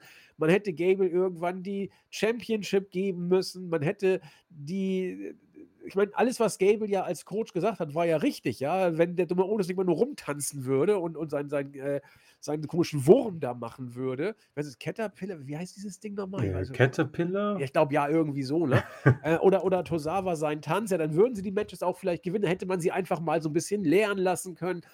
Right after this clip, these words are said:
Speaker 1: und so ein bisschen auf die Otis, äh, Seite rüberziehen lassen müssen. Da hätte man das Ganze ein paar Monate ausbasteln müssen und sie in ihrer Prime sich sonnen lassen müssen. Und dann hätte man,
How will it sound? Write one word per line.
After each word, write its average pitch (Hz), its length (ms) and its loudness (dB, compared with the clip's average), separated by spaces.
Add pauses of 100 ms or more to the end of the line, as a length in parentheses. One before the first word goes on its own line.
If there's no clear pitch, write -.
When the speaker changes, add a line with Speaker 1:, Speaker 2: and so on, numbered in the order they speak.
(100)
Speaker 1:
und 180 160 0
so 196 60 6
ein 180 80 -4
bisschen 185 240 -4
auf 160 180 -2
die 180 160 -8
Otis, 185 600 0 (380)
äh, 165 320 0 (260)
Seite 165 480 4 (120)
rüberziehen 220 680 0
lassen 190 400 -4
müssen. 185 240 0
Da 151 60 -2
hätte 156 140 -8
man 160 140 -4
das 165 140 -6
Ganze 170 260 -6
ein 175 60 -6
paar 175 180 0
Monate 190 500 0
ausbasteln 202 1080 -2
müssen 202 280 -4
und 160 120 -6
sie 202 260 -6
in 180 160 -4
ihrer 170 260 0
Prime 175 500 -4
sich 165 200 -10
sonnen 202 320 -2
lassen 190 340 -2
müssen. 180 320 0 (260)
Und 180 240 4
dann 226 180 4
hätte 196 240 2
man, 185 300 0